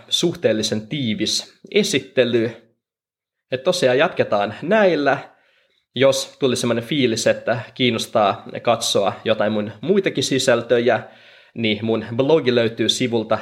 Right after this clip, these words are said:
eläparemmin piste fi. Ja YouTube-kanava löytyy nimellä Jevgeni Särki, tietenkin YouTubesta.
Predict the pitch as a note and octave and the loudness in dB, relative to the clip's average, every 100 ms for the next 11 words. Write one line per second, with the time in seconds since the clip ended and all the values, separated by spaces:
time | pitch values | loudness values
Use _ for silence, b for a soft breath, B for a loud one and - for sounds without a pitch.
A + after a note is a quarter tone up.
0 | - C#3+ B2 G#2 - D3 D#3 B2+ A2 G#2+ | -4 0 0 0 2 2 4 2 2 -2
1 | G#2 G#2+ G#2 - - - - E3+ D#3+ - | -4 -8 -8 -8 -8 -10 -4 -2 -4 -10
2 | b b b b b A2+ G#2 G2+ G2 A#2+ | b b b b b 0 2 2 2 0
3 | C3+ B2 A2+ A2+ A2 G#2 G#2+ A2 G#2+ G#2 | 0 0 0 2 2 2 0 0 0 0
4 | G#2+ A2 A2 G#2 G#2 G2+ A#2 C3+ B2 A#2 | -2 -2 0 0 -2 0 0 2 0 0
5 | A2 - B2+ B2 B2 A#2+ - - - - | -2 -4 2 2 2 -2 -10 -12 -12 -16
6 | _ _ _ - A2 F#3 F#3+ C3 G#2+ G2+ | _ _ _ -12 -8 -2 0 0 -2 -4
7 | F#2+ D#2+ - - | -6 -4 -6 -8